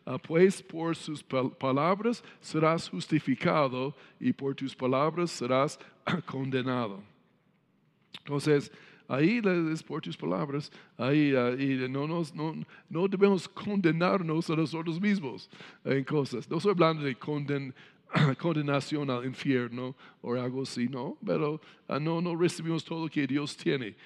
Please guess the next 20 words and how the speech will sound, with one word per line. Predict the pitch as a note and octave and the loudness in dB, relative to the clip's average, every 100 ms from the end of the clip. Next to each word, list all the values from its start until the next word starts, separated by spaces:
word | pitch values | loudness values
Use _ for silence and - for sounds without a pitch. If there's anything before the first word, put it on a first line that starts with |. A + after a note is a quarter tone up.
| - - | -16 -6
ah, | B2 | -6
por | - C3+ | -4 -4
nosotros | C3+ - D3+ C#3+ A2 G2 - | -4 -4 -6 -6 -12 -10 -10
y | A#2 | -6
recibimos | C3+ - C3+ C#3+ C#3 - - _ | -6 -4 -2 0 -2 -4 -18 _
todo | - E3 D3+ | -6 -4 -4
lo | C3+ | -4
que, | C#3 B2 A#2+ | -2 0 0
eh, | A#2+ A#2+ C#3+ | -4 -6 -2
Él | C#3 C3 | 0 2
ha | B2+ | 0
provisto. | - C3+ C3 D#3 - - - - - - | -2 -2 0 0 -2 -8 -16 -18 -20 -14
Porque, | - C3 D#3+ D#3 | -8 0 2 2
¿qué | G3+ G#3 | 2 2
dice | A3+ G#3+ G3 F#3 F3 - - | 4 4 6 4 2 -6 -14
Proverbios | D3+ D3 D#3+ F3+ E3 E3 A#2+ | -6 0 2 2 4 2 4
dieciocho, | D3+ D#3 - D3 E3 F#3+ F#3+ - - - - | 6 6 4 -2 -2 -2 -4 -6 -16 -14 -4
ah, | B2+ | -2
verso | B2 D3+ D#3 | 0 -2 -4
veintiuno? | C3+ D3 C#3+ C#3+ D#3 F3+ F#3+ | 0 2 2 -2 0 0 0